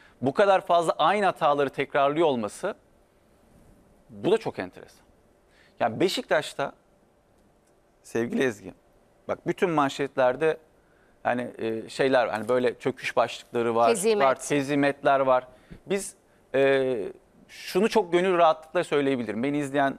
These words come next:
Speaker 1: izleyenlerimiz de biliyor. Bu saat diliminde sıklıkla da yayın yapıyorum, biliyorlar. Biz sonucu konuşmadık. Süreci de konuştuk ve süreçte de vardık.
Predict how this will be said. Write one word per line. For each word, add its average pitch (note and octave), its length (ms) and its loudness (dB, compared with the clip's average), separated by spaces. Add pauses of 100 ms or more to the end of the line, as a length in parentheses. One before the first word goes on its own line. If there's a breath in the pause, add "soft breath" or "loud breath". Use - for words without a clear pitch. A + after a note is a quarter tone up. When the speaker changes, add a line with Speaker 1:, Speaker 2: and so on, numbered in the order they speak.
Speaker 1:
izleyenlerimiz B2 720 -2
de A#2 160 -4
biliyor. G2 260 -4
Bu B2+ 200 -10
saat A#2+ 340 0
diliminde A2+ 300 -4
sıklıkla - 440 -6
da A#2 80 2
yayın A2+ 180 -2
yapıyorum, B2 440 -6
biliyorlar. G#2 400 -2 (720 soft breath)
Biz F#3+ 160 -2
sonucu F#3+ 360 -2
konuşmadık. - 720 -8 (1080)
Süreci D3+ 320 -2
de C#3+ 80 2
konuştuk - 460 -14
ve B2 80 -2
süreçte D3+ 460 -2
de D3+ 140 2
vardık. F#2+ 320 -2